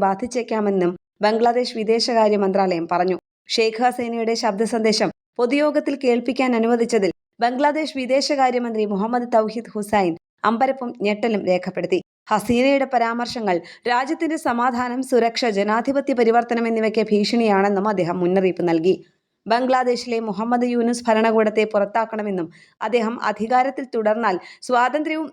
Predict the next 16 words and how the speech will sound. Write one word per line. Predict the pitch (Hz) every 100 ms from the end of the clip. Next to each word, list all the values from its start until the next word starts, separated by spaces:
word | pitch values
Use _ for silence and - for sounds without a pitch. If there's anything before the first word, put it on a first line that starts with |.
| 226
നീതിയുക്തവുമായ | 240 240 285 285 269 269 262 254
തെരഞ്ഞെടുപ്പ് | 247 247 240 247 233
സാധ്യമാകില്ലെന്നും | 208 208 269 247 240 247 202 170 170 - -
ബംഗ്ലാദേശിലെ | 202 214 233 233 226 240 220
ജനങ്ങളോട് | 208 220 226 202 185 - - - -
ഷെയ്ഖ് | 262 - 226
ഹസീന | 233 254 233 208 196
ആഹ്വാനം | 190 190 233 226 220
ചെയ്തിരുന്നു. | 196 170 175 180 170 - _ _ 208
രാജ്യത്ത് | 233 240 320 320 311
കഴിഞ്ഞ | 254 269 285
വർഷം | 294 294 285
നടന്ന | 262 254 247 -
സംഭവങ്ങളെക്കുറിച്ച് | 214 208 247 254 247 233 233 233 226 - -
തികച്ചും | 240 233 247 269
നിഷ്പക്ഷമായ | 247 - 262 - 262 247